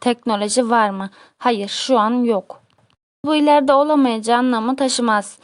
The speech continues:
En azından Mars'ın atmosferinin karbondioksit bakımından zengin olması ve kutuplarda da donmuş karbondioksit yani kuru buz bulunması bizim yararımıza. Zira bu bir sera gazıdır ve termal enerjinin hapsolmasını sağlar.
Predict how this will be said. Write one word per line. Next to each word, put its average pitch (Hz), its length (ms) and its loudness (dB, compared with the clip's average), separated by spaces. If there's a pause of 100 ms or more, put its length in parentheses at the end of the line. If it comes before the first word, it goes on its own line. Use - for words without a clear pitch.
(200)
En 285 140 2
azından 254 480 2
Mars'ın 269 460 2
atmosferinin 233 840 -2 (200)
karbondioksit 269 840 2
bakımından 214 540 -2
zengin 262 380 4
olması 240 460 0
ve 247 80 2
kutuplarda 254 720 0
da 202 180 0
donmuş 240 380 -4
karbondioksit 240 960 -2
yani 254 260 0
kuru 247 360 -2
buz 220 200 -6
bulunması 240 720 0
bizim 254 240 0
yararımıza. 208 880 0 (540)
Zira 247 520 2
bu 262 160 0
bir 269 120 2
sera 277 380 2
gazıdır 202 520 -4 (180)
ve 262 100 2
termal 285 460 2
enerjinin 240 640 2
hapsolmasını 247 800 -2
sağlar. 214 800 -2